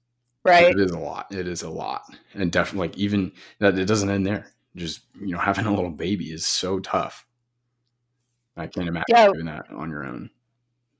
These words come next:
Speaker 1: What, um, what has being a father changed about you?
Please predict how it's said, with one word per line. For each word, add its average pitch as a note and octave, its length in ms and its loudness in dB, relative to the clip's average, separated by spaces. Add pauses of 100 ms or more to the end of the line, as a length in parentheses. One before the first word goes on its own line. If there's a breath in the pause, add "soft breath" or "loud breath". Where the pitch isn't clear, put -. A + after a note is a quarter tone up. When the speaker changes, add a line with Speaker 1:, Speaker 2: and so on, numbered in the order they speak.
(240)
Speaker 1:
What, G#3 500 6
um, F#3+ 580 6 (340)
what G#3+ 300 6
has B3 200 4
being G#3 200 2
a G3 60 4
father F#3 320 8
changed E3+ 680 -4 (720)
about E3 360 6
you? E3+ 440 0